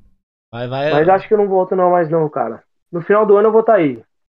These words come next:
Speaker 2: Vamos
Speaker 1: Hum.
Speaker 2: visitar os familiares da Lei aí no Natal. Quero dar uma passadinha aí pra, pra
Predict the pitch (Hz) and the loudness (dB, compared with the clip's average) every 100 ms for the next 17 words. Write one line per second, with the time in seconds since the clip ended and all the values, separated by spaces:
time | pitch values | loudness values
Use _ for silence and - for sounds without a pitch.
0 | _ 139 143 147 143 143 147 139 131 117 | _ -12 -6 -4 -4 -4 -2 0 0 -6
1 | 107 _ _ _ _ _ - 139 139 139 | -14 _ _ _ _ _ -6 -2 2 2
2 | 135 135 135 139 139 139 143 139 139 131 | 0 -2 0 0 0 -2 -4 -4 -4 -6
3 | - 139 160 170 - _ _ _ _ _ | -2 0 0 0 -6 _ _ _ _ _
4 | _ _ _ _ _ 170 160 147 156 147 | _ _ _ _ _ 0 0 0 -2 0
5 | 147 143 135 131 135 131 127 131 117 | -4 -6 -8 -6 -2 -2 0 -2 -4